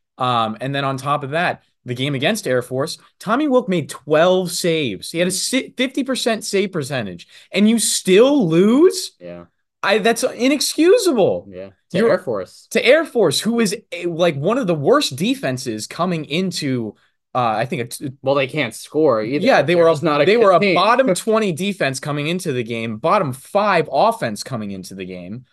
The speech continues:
Speaker 1: or something, uh, something around that stat line, and you can't score. You go, you score three times in the second half. It makes no sense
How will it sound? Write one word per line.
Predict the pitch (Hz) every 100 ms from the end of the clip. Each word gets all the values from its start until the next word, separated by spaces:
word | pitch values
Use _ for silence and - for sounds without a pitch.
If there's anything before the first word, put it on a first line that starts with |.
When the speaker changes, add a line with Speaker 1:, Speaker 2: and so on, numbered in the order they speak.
| _
Speaker 1:
or | 131
something, | 127 196 196 135 123
uh, | 123
something | 120 175 180 151
around | 131 120
that | 127 117
stat | - 104 92 95
line, | 90 95 123 _ _ -
and | 156 170 147
you | 160
can't | 185 202 -
score. | - 214 95 - _ _ _ -
You | 170
go, | 160 190 190
you | 180
score | 170 - 180
three | - 196 214 247
times | 233 233 143 87 - -
in | 151
the | 160
second | 143 175 170
half. | 147 151 110 -
It | 156
makes | 170 180 -
no | 147 151 170 180 202
sense | - 185 117 85 - -